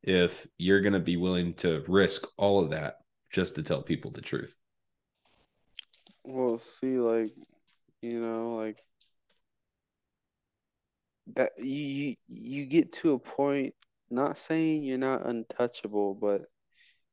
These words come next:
Speaker 2: you have an opinion. Like, because you have so much money gives you an opinion.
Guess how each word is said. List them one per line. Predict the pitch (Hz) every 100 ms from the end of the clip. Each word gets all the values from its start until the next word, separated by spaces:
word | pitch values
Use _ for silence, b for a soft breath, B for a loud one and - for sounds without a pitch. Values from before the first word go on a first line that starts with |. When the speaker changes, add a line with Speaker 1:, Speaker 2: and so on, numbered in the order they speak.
| _ _ _ _ _
Speaker 2:
you | 117 120
have | 113 120 120
an | 120 110
opinion. | 98 - 120 117 107 98 104
Like, | 101 98 - _ _ _ 113
because | 110 - 135 131
you | 127 127
have | 117
so | - - 120
much | 117 110 -
money | 113 120 117 110
gives | 107 120 117 117
you | 113 113 113 107
an | 110 110
opinion. | 107 - 120 117 104 101